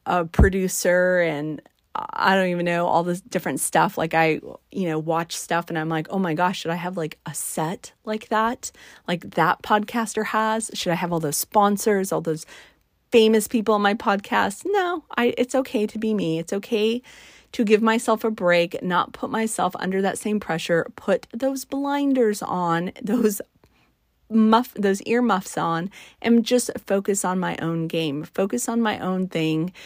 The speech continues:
be proud of myself that I'm making some progress in my goals. I'm actually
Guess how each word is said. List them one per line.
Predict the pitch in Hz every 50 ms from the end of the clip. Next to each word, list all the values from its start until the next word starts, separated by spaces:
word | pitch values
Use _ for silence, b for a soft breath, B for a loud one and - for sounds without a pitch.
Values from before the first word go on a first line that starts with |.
| B B B B B B B B -
be | 190 220 226 240
proud | 247 - - 254 220 220 214
of | 214
myself | 208 190 190 190 - - 175 170 175 180
that | - 180 170 170
I'm | 165 165 175 - - _ _ _ _ _ _ _ _ _ _ _ _ -
making | 202 196 185 185 202 202 214 202 - 262 254
some | 254 269 254 247
progress | - - 226 190 180 175 180 180 175 170 180 - -
in | - - 180 190
my | 202 196 202
goals. | 202 190 190 160 156 160 165 165 165 160 170
I'm | 170 180
actually | 170 165 - - - 190 185 185 185 185